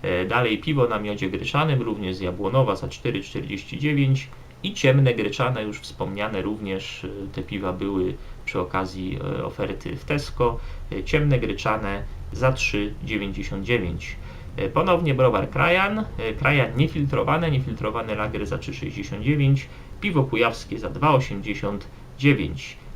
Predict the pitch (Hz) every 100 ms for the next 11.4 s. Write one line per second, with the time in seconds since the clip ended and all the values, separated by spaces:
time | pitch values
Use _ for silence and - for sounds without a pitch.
0 | - 139 131 107 104 - 160 - 147 175
1 | 180 185 156 147 131 160 160 147 156 147
2 | 135 143 143 139 139 143 139 - - -
3 | - - - - - - 101 - 92 -
4 | 143 123 110 95 - - 92 135 139 131
5 | 131 - - 180 - 101 101 - - -
6 | 147 165 131 - - - 98 95 95 -
7 | - - - - - - 98 90 90 85
8 | - - - - 110 - - - - -
9 | - - - - - - 135 139 135 -
10 | - - - - - 98 101 95 113 117
11 | - - 98 98